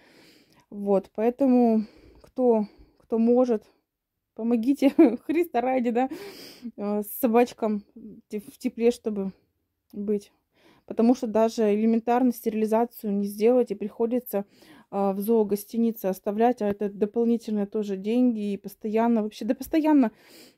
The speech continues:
м, требуются денежные средства, финансы для поддержания здоровья некоторых животных,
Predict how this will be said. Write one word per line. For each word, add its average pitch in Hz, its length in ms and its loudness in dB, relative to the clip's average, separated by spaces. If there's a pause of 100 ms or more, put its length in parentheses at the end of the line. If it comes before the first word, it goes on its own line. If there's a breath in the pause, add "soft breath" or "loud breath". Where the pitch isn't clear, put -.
м, 220 220 -6
требуются 220 720 0
денежные 208 500 0
средства, 240 480 -2
финансы 214 580 -4
для 202 640 0
поддержания 202 840 0
здоровья 226 500 0
некоторых 214 560 -2 (440 soft breath)
животных, 214 680 0